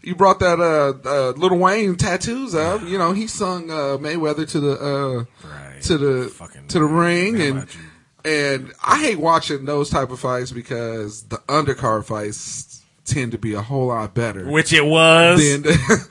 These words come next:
Speaker 1: <laughs> than the
Speaker 2: Thank you,
Speaker 1: actual
Speaker 2: Showtime
Speaker 1: fight.
Speaker 2: pay-per-view.
Speaker 1: Right, than the
Speaker 2: Fucking
Speaker 1: actual
Speaker 2: I want
Speaker 1: fight.
Speaker 2: my eighty dollars back.
Speaker 1: Man, at least
Speaker 2: Asshole.
Speaker 1: break, break, break half of that off.
Speaker 2: No, it, it wasn't that ba-, I mean,
Speaker 1: Huh?
Speaker 2: it, um, it wasn't that good, but it wasn't that bad.
Speaker 1: What, did you want, did you really want the Mexican guy to, to whoop, uh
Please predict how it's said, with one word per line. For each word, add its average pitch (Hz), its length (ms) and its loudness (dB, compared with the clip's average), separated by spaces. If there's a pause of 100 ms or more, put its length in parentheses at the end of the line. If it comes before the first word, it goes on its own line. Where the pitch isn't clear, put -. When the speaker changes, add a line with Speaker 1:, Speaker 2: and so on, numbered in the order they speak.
(120)
Speaker 1:
<laughs> - 120 -20
than 139 280 -4
the 127 120 -6
Speaker 2:
Thank 175 280 4
you, 175 80 0
Speaker 1:
actual 160 260 6
Speaker 2:
Showtime 127 120 4
Speaker 1:
fight. 165 280 4
Speaker 2:
pay-per-view. 160 680 4
Speaker 1:
Right, 123 320 6
than 143 160 0
the 135 80 -2
Speaker 2:
Fucking 156 160 2
Speaker 1:
actual 160 180 4
Speaker 2:
I 165 40 2
want 160 100 -2
Speaker 1:
fight. 143 380 0
Speaker 2:
my 135 80 -14
eighty 175 220 6
dollars 165 380 4
back. 143 360 4 (160)
Speaker 1:
Man, 143 380 2
at 120 180 -4
least 180 180 4
Speaker 2:
Asshole. 147 80 2
Speaker 1:
break, 143 260 4
break, 143 280 0
break 135 220 -2
half 151 280 -2
of 120 60 -6
that - 180 -2
off. - 140 -4
Speaker 2:
No, 156 360 0
it, 185 220 2
it 233 80 2
wasn't 165 280 2
that 131 260 4
ba-, 117 120 2
I 165 60 6
mean, 175 160 2
Speaker 1:
Huh? 160 220 8 (100)
Speaker 2:
it, 156 140 -10
um, 139 320 -2 (100)
it 180 160 -2
wasn't 151 300 2
that 127 240 0
good, 113 420 2
but 120 140 0
it 120 80 2
wasn't 131 260 0
that 113 220 0
bad. 98 420 0 (200)
Speaker 1:
What, 120 200 0
did 131 160 -6
you 147 80 -6
want, 143 240 -4
did 294 140 -4
you 311 80 -4
really 277 220 -4
want 208 240 -2
the 190 60 0
Mexican 180 440 -6
guy 170 220 -4
to, 151 260 -2
to 131 120 -6
whoop, 151 280 -4
uh 135 380 -4